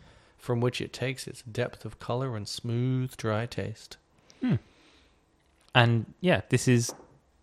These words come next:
Speaker 2: this is nice.
Speaker 1: Yeah, and a lot of other drinks and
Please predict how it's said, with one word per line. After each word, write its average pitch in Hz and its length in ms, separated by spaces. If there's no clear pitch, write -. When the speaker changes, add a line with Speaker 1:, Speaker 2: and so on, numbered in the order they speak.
Speaker 2:
this - 180
is 247 80
nice. 165 460
Speaker 1:
Yeah, 202 240
and 147 320
a 151 140
lot 156 260
of 196 140
other 143 200
drinks 131 540
and 139 480